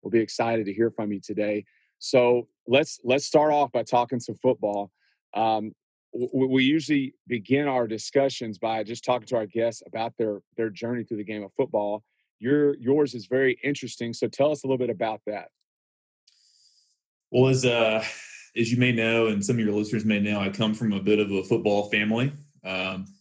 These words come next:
Speaker 2: my grandfather, dad, and uncle all played football at the University of Arkansas. My grandpa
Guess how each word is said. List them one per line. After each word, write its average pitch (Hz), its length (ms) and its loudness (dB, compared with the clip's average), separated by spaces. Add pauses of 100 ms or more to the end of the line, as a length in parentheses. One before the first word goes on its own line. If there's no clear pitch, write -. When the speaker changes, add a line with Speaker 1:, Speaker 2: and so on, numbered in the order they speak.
(400)
Speaker 2:
my 98 120 0
grandfather, 107 720 2
dad, 101 280 0
and 98 100 2
uncle 101 680 -2
all 101 240 -2
played 101 220 0
football 101 360 0
at 101 60 -8
the 104 60 2
University 101 380 -2
of 92 60 -4
Arkansas. 98 600 -2
My 92 100 -8
grandpa 98 720 -4